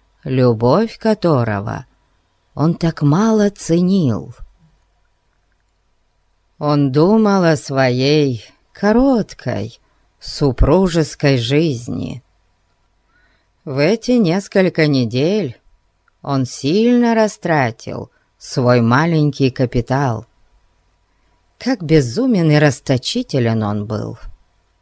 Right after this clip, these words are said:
Если с ним случится несчастье, что он оставит жене?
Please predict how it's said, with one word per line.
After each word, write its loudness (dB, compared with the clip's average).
Если 2
с -4
ним 4
случится 0
несчастье, -4
что 2
он 4
оставит 2
жене? 0